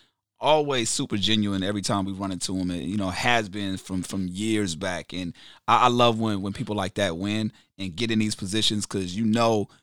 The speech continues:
that they're gonna do what they can to pay it forward to the next. So salute to D Smoke, and, and, uh, we shall see what happens. And, uh, it's just an amazing thing to see the homegrown homies win.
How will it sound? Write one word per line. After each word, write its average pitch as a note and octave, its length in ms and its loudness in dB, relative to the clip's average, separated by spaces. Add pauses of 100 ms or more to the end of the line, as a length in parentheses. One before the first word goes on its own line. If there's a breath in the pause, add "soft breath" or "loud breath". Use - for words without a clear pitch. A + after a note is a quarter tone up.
that F#2+ 120 -10
they're B2+ 140 4
gonna B2+ 160 4
do G#2 160 2
what G2 140 -4
they A2+ 140 2
can G2 300 0
to E2+ 80 -6
pay G2+ 220 -2
it F2+ 80 -8
forward F2+ 380 -6
to - 80 -6
the E2+ 80 -6
next. F#2 320 -4
So E2+ 260 -6 (240 soft breath)
salute A2+ 300 -4
to A#2 60 -4
D G#2 140 0
Smoke, G2+ 400 0
and, E2 180 -4
and, E2+ 200 -6
uh, D#2 240 -8 (300)
we G#2+ 80 -6
shall F#2+ 200 2
see - 200 -2
what E2 120 -8
happens. B2 560 0 (120)
And, G2+ 460 -4 (100)
uh, G#2+ 140 0
it's F3 140 2
just D#3+ 140 2
an B2+ 80 4
amazing A2 440 6
thing G2+ 200 0
to F2+ 60 -2
see F#2+ 200 -2
the F2+ 120 -2
homegrown E2+ 380 -4
homies D#2 300 -4
win. D2+ 280 -4